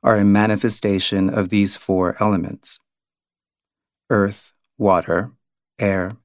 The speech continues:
and fire, and that it is necessary for us to live in balance with their aspects.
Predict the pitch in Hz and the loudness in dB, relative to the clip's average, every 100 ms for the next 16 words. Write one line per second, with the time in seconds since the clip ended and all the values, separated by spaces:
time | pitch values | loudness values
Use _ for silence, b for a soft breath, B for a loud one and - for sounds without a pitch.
0 | _ 113 101 - - 80 76 - - _ | _ 0 0 -2 -2 -2 -4 -12 -18 _
1 | _ _ _ _ _ _ b b - 101 | _ _ _ _ _ _ b b 0 2
2 | 101 - _ 113 120 117 117 101 107 107 | 2 -2 _ 0 2 0 2 2 2 2
3 | 104 - 92 90 87 90 85 - - 95 | -4 -2 -2 -2 -4 -4 -4 -4 -4 -2
4 | 98 101 92 92 87 87 90 - - _ | 0 0 0 0 0 0 -2 -4 -12 _
5 | _ - 101 87 - 98 - - - - | _ -4 0 0 0 -2 -2 -8 -10 -10
6 | - | -12